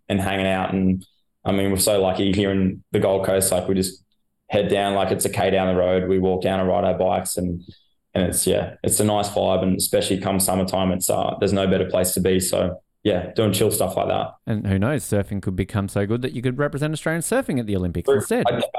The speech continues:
Speaker 1: doubt it, though.
Speaker 2: Yeah.
Speaker 1: Considering they're in, uh, what, Ch-, Chopo,
Speaker 2: Yeah,
Speaker 1: Chopu,
Speaker 2: Thai,
Speaker 1: time around.
Speaker 2: uh, yeah, the next time. Well, well, I don't think they've announced where surfing will be in, uh, in Brisbane, but, I mean, Gold Coast got plenty of beaches. Come on. It's not like you're
Speaker 1: Mm.
Speaker 2: spoiled for choice there.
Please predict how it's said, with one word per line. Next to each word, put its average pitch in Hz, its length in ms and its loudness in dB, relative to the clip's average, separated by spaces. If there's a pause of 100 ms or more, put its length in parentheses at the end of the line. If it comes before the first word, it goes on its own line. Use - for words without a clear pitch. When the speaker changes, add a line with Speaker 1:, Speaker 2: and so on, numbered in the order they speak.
(120)
Speaker 1:
doubt 120 220 2
it, 104 100 -2
though. 104 260 2 (120)
Speaker 2:
Yeah. 143 280 -6
Speaker 1:
Considering - 440 -2
they're 117 200 4
in, 107 120 2
uh, 101 360 0
what, 104 280 -2
Ch-, - 80 -2 (580)
Chopo, 113 600 2 (120)
Speaker 2:
Yeah, 120 160 2
Speaker 1:
Chopu, 110 340 2 (140)
Speaker 2:
Thai, 104 200 0
Speaker 1:
time 107 140 2
around. 101 220 2
Speaker 2:
uh, 110 60 0
yeah, 117 260 0
the 110 180 0
next 117 180 0
time. 120 180 0
Well, 226 160 2
well, 247 300 0
I 254 60 0
don't 190 320 0
think 139 140 -4
they've 113 120 2
announced 117 340 0
where 113 100 2
surfing 107 400 0
will 104 300 0 (180)
be 104 340 2
in, 95 120 -2
uh, 95 260 -2
in 95 140 -6
Brisbane, 98 440 -2
but, 120 120 -4
I 113 40 0
mean, 104 200 -2 (400)
Gold - 180 -6
Coast - 240 -6
got - 140 -6
plenty 90 200 -4
of 80 60 -4
beaches. 92 480 -4
Come 101 120 -6
on. 95 120 -2 (160)
It's - 80 -20
not - 100 -6
like 101 140 -4
you're 92 140 4
Speaker 1:
Mm. - 60 -10 (200)
Speaker 2:
spoiled 113 360 0
for 113 60 -2
choice 110 340 0
there. 117 180 0